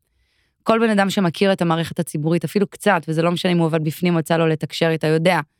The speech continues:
שאלא אם כן יש לך בן אדם שהוא על זה, זה לא זז. עכשיו, כל ההתפצלות לעוד משרדים, זה מייצר עוד סיאוב, בתקופה שבה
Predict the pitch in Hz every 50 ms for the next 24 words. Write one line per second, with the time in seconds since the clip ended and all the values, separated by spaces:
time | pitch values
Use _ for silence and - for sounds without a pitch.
0 | _ _ _ _ _ _ _ - - 185 185 196 208 196 - 190 185 180 175 -
1 | 185 185 - 175 160 170 160 160 160 160 170 170 170 160 - - 156 151 160 170
2 | 185 185 180 226 262 269 - _ _ _ _ - 160 165 160 165 170 151 156 156
3 | 160 160 175 185 - _ _ _ _ _ _ _ _ _ _ _ _ _ _ _
4 | _ _ _ - 160 - - 214 202 190 160 - 196 196 190 190 - - - -
5 | 190 185 - 185 175 175 170 180 160 - - 170 165 175 175 165 165 170 165 160
6 | 156 - 180 165 170 175 - - - - - 156 - 165 170 175 180 185 185 -
7 | _ _ _ _ _ _ _ _ _ _ _ - 156 175 - - 180 151 - 202
8 | 190 175 - 185 170 160 175 175